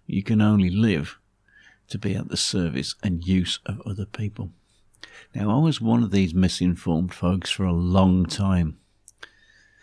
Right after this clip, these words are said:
because one of my parents was a strong socialist, and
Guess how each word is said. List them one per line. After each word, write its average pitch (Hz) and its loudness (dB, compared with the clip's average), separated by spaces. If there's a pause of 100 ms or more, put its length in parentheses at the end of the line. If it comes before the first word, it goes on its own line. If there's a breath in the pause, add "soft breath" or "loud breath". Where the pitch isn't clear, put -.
(720 loud breath)
because 104 -6 (1120)
one 101 0
of 90 2
my 82 0
parents 82 -4
was 76 -8
a 76 -6
strong 64 -6
socialist, - -12 (640 loud breath)
and 87 -2